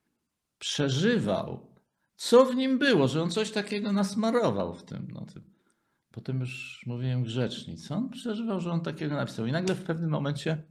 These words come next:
zacząłem docierać do jakby takiego, bym powiedział, y, do tej pierwotnej, do tej sytuacji inicjalnej, dzięki której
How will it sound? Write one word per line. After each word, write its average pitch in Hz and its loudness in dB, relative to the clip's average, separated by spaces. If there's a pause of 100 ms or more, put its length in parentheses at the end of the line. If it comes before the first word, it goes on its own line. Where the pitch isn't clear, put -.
(1120)
zacząłem 135 0
docierać 127 2
do 95 -8 (640)
jakby 110 -2
takiego, 120 -2
bym 107 -6
powiedział, 117 -2 (800)
y, 101 -2
do 120 2
tej 120 -2
pierwotnej, 127 2
do 98 -6
tej 113 -6
sytuacji 139 0
inicjalnej, 135 0
dzięki 107 -10
której 117 -2